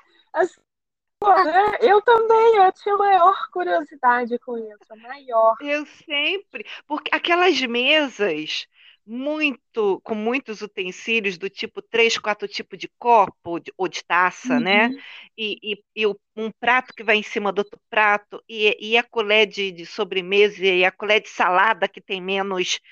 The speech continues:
Speaker 2: é, tridente, né? Que tem menos coisa. Então, eu
Speaker 1: Sim.
Speaker 2: ficava assim, gente,
Speaker 1: Como
Speaker 2: né?
Speaker 1: usar, é, aquele monte de talher, né? Mas isso,
Speaker 2: Isso.
Speaker 1: na verdade,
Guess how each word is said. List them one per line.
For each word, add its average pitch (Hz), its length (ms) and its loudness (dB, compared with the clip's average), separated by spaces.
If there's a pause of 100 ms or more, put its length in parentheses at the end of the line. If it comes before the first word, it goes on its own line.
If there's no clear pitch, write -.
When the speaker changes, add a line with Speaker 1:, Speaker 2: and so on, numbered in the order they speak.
(300)
Speaker 2:
é, 175 300 4
tridente, 214 840 0
né? 202 220 0
Que - 120 -12
tem 202 160 -6
menos 214 380 -2 (180)
coisa. 254 540 2
Então, 277 260 -8 (400)
eu 392 120 -4
Speaker 1:
Sim. 415 60 4
Speaker 2:
ficava 392 280 -2
assim, - 100 -6 (140)
gente, 415 240 0 (1800)
Speaker 1:
Como 440 340 4
Speaker 2:
né? 403 240 8
Speaker 1:
usar, 277 640 2 (840)
é, 285 640 -6
aquele 269 380 -2
monte 294 440 -4
de 294 140 -20
talher, 262 640 4 (220)
né? 247 320 -2
Mas 254 260 -4
isso, 294 420 2
Speaker 2:
Isso. 311 40 -12
Speaker 1:
na 240 120 -4
verdade, 233 640 -2